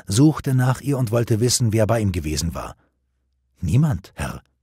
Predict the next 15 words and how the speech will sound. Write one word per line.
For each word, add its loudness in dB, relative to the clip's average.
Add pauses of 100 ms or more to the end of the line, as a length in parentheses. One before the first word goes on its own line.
(180)
nur 6
eure 0
Schwester, -4
die -4
Königin 0
Morgana“, 2 (600)
antworteten -8
seine -4
Diener. -12 (1700)
Arthur 0
dachte 0
nichts -4
Böses -2
und -6
meinte, 0